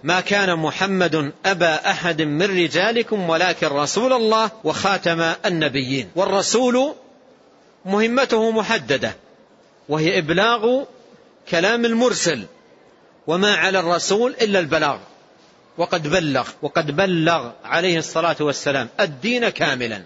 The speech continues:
ومهمة أتباع الرسول فعل ما بلغهم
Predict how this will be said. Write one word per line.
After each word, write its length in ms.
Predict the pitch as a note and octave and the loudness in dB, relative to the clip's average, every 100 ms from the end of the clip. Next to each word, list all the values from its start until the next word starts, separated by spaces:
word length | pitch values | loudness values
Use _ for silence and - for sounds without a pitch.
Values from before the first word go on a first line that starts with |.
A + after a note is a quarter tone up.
| - | -2
ومهمة 1200 | G3 A#3+ A#3+ C#4+ D4 C4+ C4 C4+ B3+ C4+ C4+ C4+ - - - _ - - _ | 0 2 2 2 0 0 0 0 2 2 0 -2 -12 -20 -20 _ -20 -20 _
أتباع 540 | G3 - G3+ D4 C#4 B3+ | -4 -2 0 2 2 2
الرسول 760 | A3 A3+ - G3 G#3+ C#4 D4+ - - - - - | 2 0 0 2 2 2 -2 -12 -20 -20 -20 -20
فعل 360 | - D#4 D4 C4+ | -2 0 4 2
ما 220 | C4+ C#4+ | 2 2
بلغهم 600 | C4+ C4 C#4+ F#3 C3+ | 2 2 0 0 -2